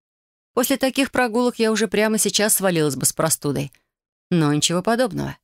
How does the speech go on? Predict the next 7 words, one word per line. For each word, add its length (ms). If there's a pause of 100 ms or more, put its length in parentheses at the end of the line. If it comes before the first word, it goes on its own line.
(420)
Что 180
происходит? 640 (640)
Магия 380
детектива 680 (440)
или 180
магия 360
дракона? 560